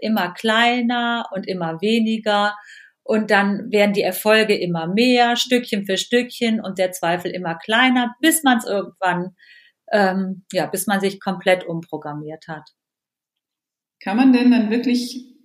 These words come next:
Speaker 2: diese sechzigtausend Gedanken umprogrammieren? Geht das überhaupt?
Speaker 1: Nee, geht nicht, weil, also se-, weil man ist ja auch einfach mit Alltag beschäftigt. Also zum Beispiel, der Kindergarten hat aus, was koche ich heute?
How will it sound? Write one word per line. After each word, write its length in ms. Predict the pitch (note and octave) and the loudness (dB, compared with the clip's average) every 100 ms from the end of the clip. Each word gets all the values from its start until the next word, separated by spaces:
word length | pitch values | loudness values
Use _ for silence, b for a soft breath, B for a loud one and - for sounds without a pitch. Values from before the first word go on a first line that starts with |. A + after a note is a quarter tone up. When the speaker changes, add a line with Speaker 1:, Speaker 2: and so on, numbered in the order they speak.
| _ G#3+ | _ -8
Speaker 2:
diese 220 | G3 F3 | -6 -6
sechzigtausend 920 | F3 G3 G#3+ A3+ G#3+ G3+ G3 A3 A3 | -2 -2 -4 -8 -6 -6 -4 -4 -6
Gedanken 520 | G#3 A3+ B3 B3+ B3 | -4 -2 0 0 2
umprogrammieren? 880 | B3 B3 B3 B3 A#3+ B3 C#4+ C#4 - | 4 4 0 -4 0 4 4 2 -2
Geht 260 | C#4+ - C#4 | -6 -8 -8
das 160 | C4+ | -8
überhaupt? 580 | B3 B3+ B3+ C#4 - - | -4 -2 0 -2 -6 -10
Speaker 1:
Nee, 200 | F3+ F3 | -6 -4
geht 240 | F3 G3+ G3+ | -2 -2 -2
nicht, 320 | G#3 G3+ F#3 | -4 -4 -2
weil, 220 | F3+ F3 B B B | -2 -2 B B B
also 320 | G3+ G#3+ G3+ | 2 2 2
se-, 300 | F#3+ A3+ - _ | 0 -2 -4 _
weil 240 | G3+ G#3+ G#3 | -2 2 4
man 140 | G#3 | 2
ist 200 | A#3 B3+ | 0 0
ja 160 | A#3+ G3 | 0 2
auch 220 | G3+ - | 0 0
einfach 320 | G3 A3 G#3 | -4 -2 -6
mit 220 | G3+ G3+ | -6 -2
Alltag 500 | G3 G3+ G3+ D#3+ E3 | 0 0 -2 -6 -6
beschäftigt. 640 | E3+ - E3 D#3+ E3 E3 F#3 | -8 -6 -6 -6 -8 -6 -6
Also 240 | F3 F#3 B B | -4 -6 B B
zum 180 | - A#3+ | -2 2
Beispiel, 560 | G3+ F#3+ - G3+ F#3+ - | 2 2 -2 -4 -4 0
der 80 | A#3+ | 0
Kindergarten 640 | A#3+ G3+ F#3 F3+ F3 F3+ F3+ | 2 2 2 2 0 0 -4
hat 140 | F3 | -2
aus, 220 | F#3 F#3 | -2 -2
was 200 | - - | -4 -2
koche 240 | G3 F3+ E3+ | 2 2 0
ich 160 | - | -2
heute? 480 | F#3+ F3 F3 F#3 | -2 0 -2 -4